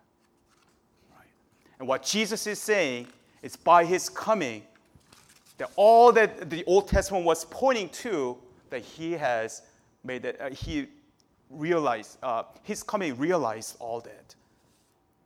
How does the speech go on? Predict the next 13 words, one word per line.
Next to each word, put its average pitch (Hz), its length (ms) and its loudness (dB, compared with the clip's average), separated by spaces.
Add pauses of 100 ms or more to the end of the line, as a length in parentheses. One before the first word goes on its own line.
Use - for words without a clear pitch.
(460)
What 151 160 4
the 180 80 2
whole 202 580 0
Old 165 180 -4
Testament 170 380 -4
pointed 165 360 -4
to, 196 80 -8
all 160 260 6
these 156 220 -8 (140)
promises 175 580 2
and 165 100 -4
the 143 40 -6
prophecies 170 760 -2